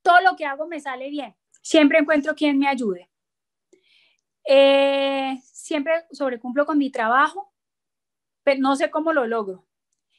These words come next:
Estoy muy vieja para seguir estudiando". Ah, ese es un clásico. Yo, ya, ya, el loro viejo no aprende a hablar, ¿sí o no?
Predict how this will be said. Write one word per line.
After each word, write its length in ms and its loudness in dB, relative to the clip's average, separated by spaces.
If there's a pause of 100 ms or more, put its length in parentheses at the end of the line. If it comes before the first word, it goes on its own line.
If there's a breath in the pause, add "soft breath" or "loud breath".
(220)
Estoy 400 0
muy 220 -4
vieja 200 -4
para 240 -4
seguir 240 -6
estudiando". 440 -2
Ah, 320 4
ese 120 -2
es 100 -6
un 120 -6
clásico. 540 -4
Yo, 140 -12
ya, 240 -4
ya, 140 -6
el 80 -6
loro 220 2
viejo 240 -6
no 80 -6
aprende 300 -6
a 60 -4
hablar, 260 -8
¿sí 200 -4
o 60 -4
no? 220 -14